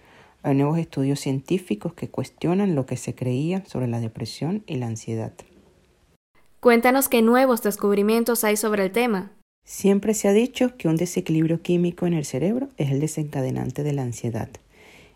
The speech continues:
Speaker 1: y se han recetado medicamentos como solución. Pero ahora incluso los expertos lo cuestionan. Vivimos en un mundo perdido, y así como un cristiano puede tener diabetes o cáncer y esclerosis múltiple,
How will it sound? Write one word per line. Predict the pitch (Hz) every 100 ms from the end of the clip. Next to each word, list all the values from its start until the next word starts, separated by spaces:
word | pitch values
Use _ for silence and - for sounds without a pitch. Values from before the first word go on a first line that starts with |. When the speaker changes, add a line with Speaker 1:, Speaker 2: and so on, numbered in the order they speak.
| -
Speaker 1:
y | 135
se | -
han | 135
recetado | 151 - - 165 208 233 -
medicamentos | 131 127 127 127 123 143
como | - 135 123
solución. | - 117 110 - 110 110 _ _ _ _ _ _ _ - _
Pero | - 127 131
ahora | 127 156
incluso | 156 - 180 214 -
los | - 135 -
expertos | 139 - - - 185 - 233 - -
lo | 135 127
cuestionan. | 120 - - 110 117 - _ - - - - -
Vivimos | 147 143 170 185
en | 165
un | 160
mundo | 165 170
perdido, | 170 131 123 117 123 - - _ _ -
y | 127
así | 127 - 135
como | - 127 127
un |
cristiano | 135 139 - 135 117 113
puede | - 117
tener | - 127 123 123
diabetes | 135 131 120 - - - -
o | -
cáncer | - 123 120 - - -
y | 120
esclerosis | - 113 113 - 131
múltiple, | 151 175 180 196 196